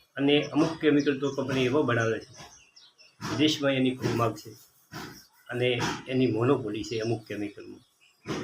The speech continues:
અને કંપની સરળતા અમુક ટાઈમે ઉપર જાય છે, પરંતુ આવી કંપનીઓ નીચે પણ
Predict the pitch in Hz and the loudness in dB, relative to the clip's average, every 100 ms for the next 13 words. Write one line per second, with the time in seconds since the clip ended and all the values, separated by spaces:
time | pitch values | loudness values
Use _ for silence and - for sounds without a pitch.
0 | - - - 117 113 117 123 120 117 - | -10 -18 -8 -8 -4 -4 -2 -2 -4 -10
1 | - - _ _ _ _ _ _ - - | -16 -20 _ _ _ _ _ _ -18 -12
2 | - 143 170 175 - - 127 - - - | 0 6 8 10 8 6 -6 -10 -12 -10
3 | 127 135 127 127 123 117 143 120 113 101 | -4 -2 2 2 2 2 0 2 0 0
4 | - _ _ - - _ _ _ _ _ | -10 _ _ -20 -20 _ _ _ _ _
5 | _ - 139 135 143 143 - 120 147 151 | _ 0 0 2 0 0 -2 2 2 4
6 | 135 131 131 131 131 - - _ _ _ | 0 2 0 0 -2 -8 -20 _ _ _
7 | _ 110 117 117 190 147 127 | _ -2 -2 4 6 6 4